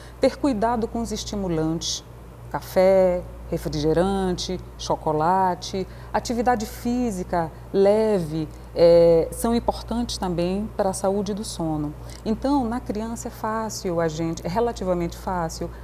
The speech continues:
a gente manter esses hábitos. E, é, a pessoa que dorme bem, pelo que eu vejo, ela tem hábitos saudáveis desde a infância, né? E é mais difícil um adulto adquirir esses hábitos saudáveis.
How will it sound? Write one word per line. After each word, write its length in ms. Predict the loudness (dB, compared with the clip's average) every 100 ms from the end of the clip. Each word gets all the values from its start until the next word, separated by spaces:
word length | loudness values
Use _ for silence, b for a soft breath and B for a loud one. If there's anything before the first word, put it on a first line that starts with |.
| B
a 80 | 0
gente 260 | 0 -2
manter 540 | -2 -2 -2 -2 0 -2
esses 380 | -4 -4 -6 -2
hábitos. 720 | -2 -2 -2 -6 -8 -10 -12 B B B
E, 340 | -2 0 0 2
é, 560 | 6 8 8 6 6 4 4
a 100 | 4
pessoa 280 | 4 2
que 100 | 0
dorme 500 | 4 4 4 2 -2 -6 -12 -18 -18 -18 -12
bem, 580 | -4 2 2 2 -2 -4 -8 B B B 0
pelo 200 | 2 2
que 100 | 2
eu 80 | 2
vejo, 580 | 2 2 2 2 0 -4
ela 200 | -2 -2
tem 300 | 0 -2 -2 0
hábitos 680 | 2 2 0 -2 -4 -4
saudáveis 680 | 0 -2 0 0 0 -2 -4
desde 460 | 2 4 4 2 -2
a 40 |
infância, 680 | -2 -4 -4 -2 -2 -4 -10 -10 -16 -16 -16 -10
né? 120 | -10 -10 -12 -4
E 200 | -2 2
é 240 | 4 4
mais 240 | 4 0 -2
difícil 540 | -6 0 2 2 -2
um 40 | -4
adulto 640 | -2 -2 -2 -2 -6 -8 -8 -14 -10 -8
adquirir 460 | -6 -2 -2 0
esses 300 | -2 -4 0
hábitos 420 | 0 0 -4 -8
saudáveis. 760 | -6 -6 -4 -8 -8 -12 -14 -18